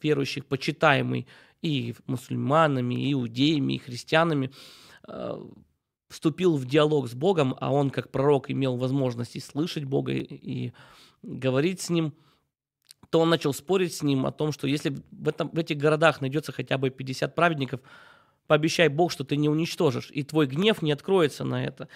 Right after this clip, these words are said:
Интересно, что если прочитать дословно, в восемнадцатой главе книги «Бытие» говорится: Авраам сказал: „Бог, да пр-, да не пров-, не пр-,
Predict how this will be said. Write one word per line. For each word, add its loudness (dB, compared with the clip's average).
Интересно, 0
что 0
если -4
прочитать -2
дословно, 2
в -4
восемнадцатой 0
главе 0
книги -4
«Бытие» -4
говорится: -6
Авраам 4
сказал: 2
„Бог, 4
да 2
пр-, -4
да -2
не 0
пров-, 0
не 0
пр-, -6